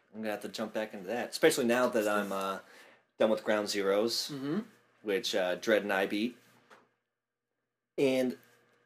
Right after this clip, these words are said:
Speaker 1: I know that there, a lot of people are saying, like, you know, "It's only two hours long, it's,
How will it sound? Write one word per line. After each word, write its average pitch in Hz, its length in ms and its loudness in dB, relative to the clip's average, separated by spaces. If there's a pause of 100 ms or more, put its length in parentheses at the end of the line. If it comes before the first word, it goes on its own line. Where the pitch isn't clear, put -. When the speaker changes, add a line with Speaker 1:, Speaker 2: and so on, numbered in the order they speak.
(240)
Speaker 1:
I 180 580 4 (220)
know 143 280 2
that 135 180 0
there, 117 160 4
a 92 60 2
lot 113 200 4
of 110 60 0
people 113 200 0
are 101 40 -4
saying, 101 440 -4
like, 87 220 -6
you 90 60 -10
know, 80 180 -8 (100)
"It's - 100 -8
only 143 160 -4
two 156 240 2
hours 151 300 -4
long, 147 460 -2
it's, - 280 -4